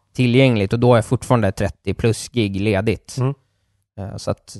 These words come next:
Speaker 1: det är helt okej. Men, så det har jag spelat
Speaker 2: Mm.
Speaker 1: i åtta timmar på tre dagar.
Speaker 2: Jävlar.
Speaker 1: Ja, jag är fan tryckt, alltså.
Speaker 2: Ja, vad tycker du om, eh, Fractured But
Speaker 1: Jag har
Speaker 2: Whole?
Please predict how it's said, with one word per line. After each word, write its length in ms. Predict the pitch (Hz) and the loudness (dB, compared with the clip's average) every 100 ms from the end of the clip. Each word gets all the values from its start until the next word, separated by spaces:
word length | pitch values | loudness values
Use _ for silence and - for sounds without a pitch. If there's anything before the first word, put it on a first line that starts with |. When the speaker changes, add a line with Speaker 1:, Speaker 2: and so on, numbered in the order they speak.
| - | -2
Speaker 1:
det 140 | 135 | 2
är 40 | 123 | 2
helt 160 | 117 | 2
okej. 180 | - 87 | -4 0
Men, 260 | 131 160 156 | 4 4 2
så 100 | - | 0
det 160 | 160 196 | 4 6
har 140 | 185 | 8
jag 100 | 175 | 6
spelat 540 | - 165 143 135 - - - | 4 4 6 4 2 -18 -2
Speaker 2:
Mm. 120 | 180 190 | 2 4
Speaker 1:
i 220 | 127 127 - | 4 0 2
åtta 500 | 160 _ _ - 139 | 0 _ _ 2 4
timmar 480 | 156 139 139 170 107 | 4 4 4 4 2
på 140 | 113 | -2
tre 240 | - 117 | 2 2
dagar. 300 | 139 - - - | 4 2 -2 -6
Speaker 2:
Jävlar. 640 | 113 107 165 151 117 196 262 - - | -8 0 2 2 2 0 0 -4 2
Speaker 1:
Ja, 60 | |
jag 60 | 165 | 2
är 40 | |
fan 160 | - 151 | 4 -2
tryckt, 460 | - 202 - - | 0 -2 -2 -12
alltså. 240 | - - - | -10 -10 -8
Speaker 2:
Ja, 80 | 147 | -4
vad 140 | 208 | -4
tycker 320 | - 247 - 196 | -4 -8 -2 0
du 100 | 240 | 0
om, 340 | 220 165 160 | -2 -2 0
eh, 200 | 147 143 | 2 0
Fractured 340 | 143 147 135 123 | 2 0 0 4
But 60 | |
Speaker 1:
Jag 60 | 180 | 6
har 260 | 185 214 190 | 8 6 6
Speaker 2:
Whole? 240 | 117 | 4